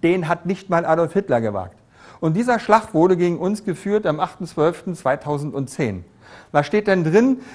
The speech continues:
die Bedeutung der Begriffe Reichs- und Staatsangehörigkeit im Sinne dieses Gesetzes hat sich geändert. An die Stelle der Reichsangehörigkeit ist gemäß Verordnung vom fünften zweiten vierunddreißig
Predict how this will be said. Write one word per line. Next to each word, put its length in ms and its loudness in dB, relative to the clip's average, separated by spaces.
die 100 2
Bedeutung 480 6
der 100 2
Begriffe 480 0
Reichs- 240 2
und 100 -2
Staatsangehörigkeit 840 0
im 140 -2
Sinne 220 0
dieses 280 -6
Gesetzes 480 -4
hat 140 -4
sich 180 -10
geändert. 480 -2
An 140 -4
die 100 -4
Stelle 300 -2
der 140 0
Reichsangehörigkeit 880 -2
ist 160 -12
gemäß 260 -6
Verordnung 400 -2
vom 160 -4
fünften 320 -12
zweiten 320 -6
vierunddreißig 840 -2